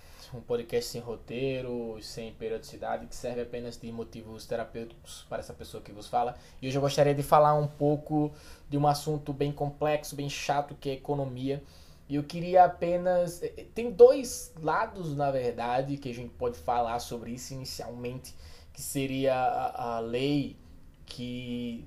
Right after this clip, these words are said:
diz que as empresas não podem demitir dentro de, de um período de três meses,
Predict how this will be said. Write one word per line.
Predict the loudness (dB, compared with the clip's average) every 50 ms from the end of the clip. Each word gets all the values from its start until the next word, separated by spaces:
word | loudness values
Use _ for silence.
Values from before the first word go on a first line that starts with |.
| -16 -16
diz | -12 -6 -4 -2 -2 -2 -4 -2
que | 2 2
as | 2 2 0
empresas | -6 -4 -2 -4 -2 -2 -4 -6 -4
não | -4 -4
podem | -2 0 2 2 2 2 2 -2 0
demitir | 0 0 2 2 0 -2 -6 -12 -10 -8 -8 -8 -8 -10 -14 -16 -18 -20 -20 -20 -20 -20 -20 -20 -20 -20 -20 -20 -20 -20 -20 -20 -20 -18 -14 -10 -8
dentro | -8 -8 -8 -10 -10 -10
de, | -10 -10
de | -10 -12 -10 -10
um | -6
período | -4 -4 -4 -4 -6
de | -8 -10
três | -8 -6 -6 -6 -6
meses, | -6 -4 0 0 0 0 -2 -6 -8 -10 -12 -12